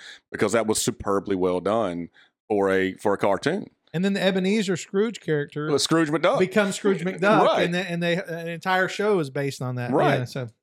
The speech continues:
Speaker 2: very cool. All right. Well, my number one was your number five, was the Peanuts Christmas
Speaker 1: Christmas
Speaker 2: movie.
Speaker 1: movie.
Speaker 2: And it's
Speaker 1: Okay.
Speaker 2: not that I enjoy it more than the other ones, but I love the fact that scripture plays such a big, important part in it.
Speaker 1: Right.
Speaker 2: And I do like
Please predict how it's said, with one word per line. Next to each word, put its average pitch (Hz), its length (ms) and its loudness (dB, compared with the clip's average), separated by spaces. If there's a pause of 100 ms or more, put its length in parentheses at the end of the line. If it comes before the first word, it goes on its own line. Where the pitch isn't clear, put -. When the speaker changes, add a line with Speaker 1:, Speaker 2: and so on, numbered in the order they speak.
Speaker 2:
very 180 180 -2
cool. - 220 -8 (420)
All 269 80 0
right. - 200 -2
Well, 190 120 2
my 214 160 4
number 226 280 0
one 165 320 -6 (280)
was 151 220 -6
your 160 160 -4
number 156 160 -8
five, 131 240 -8 (380)
was 147 260 -6
the 147 80 -12
Peanuts 147 600 -8 (580)
Christmas 185 220 0
Speaker 1:
Christmas 143 100 -6
Speaker 2:
movie. 104 100 0 (120)
Speaker 1:
movie. - 60 -18 (280)
Speaker 2:
And 185 100 -4
it's - 200 0
Speaker 1:
Okay. - 60 2
Speaker 2:
not 233 220 2
that 240 100 -2
I 214 120 4
enjoy 170 560 -4
it 208 240 -2
more 185 360 -6
than 180 120 -6
the 180 140 -4
other 185 160 -2
ones, 180 180 -6
but 160 120 -6
I 147 80 0
love 151 340 -2
the 175 80 -4
fact 151 420 -6
that 143 300 -6
scripture 160 480 -8
plays 143 320 -4
such - 180 -8
a 135 60 -8
big, 139 460 -6
important 135 460 -10
part 143 260 -4
in 151 120 -4
it. 156 140 -10 (180)
Speaker 1:
Right. 107 300 2
Speaker 2:
And 139 120 -6
I 135 120 -4
do 139 240 -6
like 139 260 -2